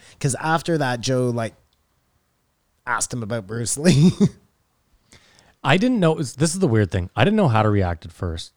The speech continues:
Speaker 2: 'cause I was like, "Does this mean that Quentin Tarantino listens to Joe Rogan?" 'Cause it seemed like an odd
Speaker 1: He listens to Joe Rogan.
Speaker 2: 'cause it seemed like an odd pull to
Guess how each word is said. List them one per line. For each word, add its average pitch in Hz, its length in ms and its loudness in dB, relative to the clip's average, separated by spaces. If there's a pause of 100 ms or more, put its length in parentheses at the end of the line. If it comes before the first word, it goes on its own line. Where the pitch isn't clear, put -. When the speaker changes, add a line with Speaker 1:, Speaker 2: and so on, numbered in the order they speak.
Speaker 2:
'cause 92 160 -6
I 107 120 2
was 104 200 0
like, 92 380 -2
"Does 104 140 -4
this 151 200 -2
mean 220 160 0
that 185 140 -4
Quentin 123 240 -4
Tarantino 107 500 0
listens 98 480 -2
to 101 100 -12
Joe 95 240 -2
Rogan?" 92 460 -4 (400)
'Cause 143 140 2
it 151 120 -2
seemed 170 280 2
like 147 140 2
an 127 100 0
odd 107 520 2 (880)
Speaker 1:
He 160 160 2
listens 165 440 0
to 160 120 -4
Joe 160 180 0
Rogan. 127 460 -2
Speaker 2:
'cause 170 120 4
it 160 60 2
seemed 190 160 4
like 196 100 2
an 185 80 4
odd 143 300 4
pull 107 340 4
to - 40 -14